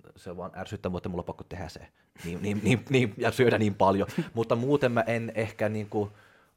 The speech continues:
Speaker 1: mä en teke niin, tee niinku noin niin big deal niinku sitä
Speaker 2: Mm.
Speaker 1: ruoasta. Mä oon vaan, että no jaa, mä syön. Ja mä, koska mä oon mu-, ois muuten syönyt, mutta se ainoa, ainoa, joka erottuu siihen on, että mä, mä laitan niinku sen ruokan niinku mun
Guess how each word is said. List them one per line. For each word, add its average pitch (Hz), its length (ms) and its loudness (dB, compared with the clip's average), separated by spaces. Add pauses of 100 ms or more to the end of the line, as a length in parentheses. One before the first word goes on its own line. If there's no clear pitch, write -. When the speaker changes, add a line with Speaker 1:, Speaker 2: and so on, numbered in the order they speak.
(500)
Speaker 1:
mä 110 160 -2
en 107 200 -4
teke 123 220 0
niin, 117 300 -6 (220)
tee 117 140 0
niinku 117 260 -4 (240)
noin 113 280 -2
niin 117 320 -6 (200)
big 110 180 -2 (120)
deal 92 400 0
niinku 98 280 -6
sitä 92 200 -2
Speaker 2:
Mm. 123 220 -6
Speaker 1:
ruoasta. 95 420 -2
Mä 107 100 0
oon 107 60 0
vaan, 107 100 2
että 110 140 -4
no 127 120 -4
jaa, 101 360 -2
mä 120 140 -8
syön. 95 280 -8 (260)
Ja 107 80 -4
mä, 131 180 -8
koska 160 180 -2
mä 165 80 0
oon 170 120 0
mu-, 160 240 -8
ois 165 180 -2
muuten 170 280 -2
syönyt, 85 340 -10
mutta 101 220 -4
se 117 240 -2
ainoa, 120 440 0 (460)
ainoa, 117 240 -4
joka 113 280 -2 (140)
erottuu 107 400 -2
siihen 104 380 2
on, 98 280 -2
että 95 220 -6
mä, 98 80 -4 (440)
mä 90 320 -10
laitan 95 280 -6
niinku 92 220 -8 (100)
sen 98 140 -2
ruokan 90 280 -4
niinku 90 140 -8
mun 107 220 -6